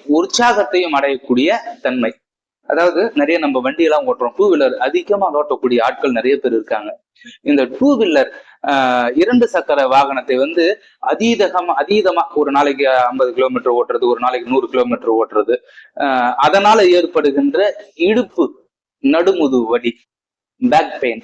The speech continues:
அப்படின்ற ஒரு வலியை வந்து இந்த ஆசனத்தின் மூலியமா சரி செய்யும். இந்த ஆசனத்தை எப்படி செய்யணுன்றதை நான் வந்து செஞ்சு காமிக்கிறேன்.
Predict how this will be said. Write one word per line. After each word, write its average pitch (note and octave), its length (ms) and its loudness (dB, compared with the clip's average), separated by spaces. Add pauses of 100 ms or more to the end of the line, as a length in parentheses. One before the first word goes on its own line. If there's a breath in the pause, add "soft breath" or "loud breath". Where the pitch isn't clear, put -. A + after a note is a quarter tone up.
அப்படின்ற A#2 460 -2
ஒரு A2 200 -2
வலியை D#3 280 0
வந்து C3 380 -2
இந்த C#3 240 0
ஆசனத்தின் B2+ 540 -2
மூலியமா A2+ 340 -2
சரி - 240 -6
செய்யும். - 300 -8 (760 soft breath)
இந்த A#2 220 0
ஆசனத்தை D3+ 540 0 (120)
எப்படி D3 340 0
செய்யணுன்றதை A#2+ 500 -2
நான் A2 140 -2
வந்து B2+ 360 -2 (340)
செஞ்சு C#3+ 240 -2
காமிக்கிறேன். A#2+ 520 -4